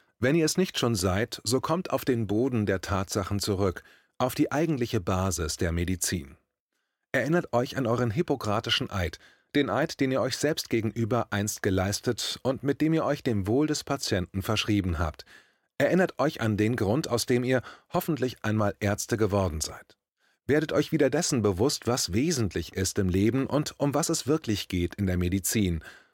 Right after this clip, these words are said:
um jeden einzelnen Menschen. Und damit um die Gesundheit der Gesellschaft. Erinnert euch daran, was wesentlich ist, wenn es um eure ärztliche Verantwortung geht. Denn ihr habt eine große Verantwortung.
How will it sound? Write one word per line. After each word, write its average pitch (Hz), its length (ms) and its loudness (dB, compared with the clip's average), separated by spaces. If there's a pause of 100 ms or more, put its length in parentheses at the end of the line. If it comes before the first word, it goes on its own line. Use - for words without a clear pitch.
(140)
um 139 140 2
jeden 165 340 2 (100)
einzelnen 98 520 0
Menschen. 92 420 0 (640)
Und 156 180 0
damit 127 340 0
um 131 180 0
die 117 80 2
Gesundheit 110 640 0
der 98 80 4
Gesellschaft. 107 760 -2 (640)
Erinnert 165 400 0
euch 147 200 2
daran, 117 480 2
was 120 340 -2
wesentlich 107 600 -2
ist, 107 300 0
wenn 120 120 2
es 139 120 -2
um 135 120 -2
eure 143 320 0
ärztliche 113 500 -2
Verantwortung 92 800 0
geht. - 380 -2 (540)
Denn 135 100 4
ihr 139 180 2
habt 175 220 -2
eine 92 180 0
große 90 360 0
Verantwortung. 98 720 -2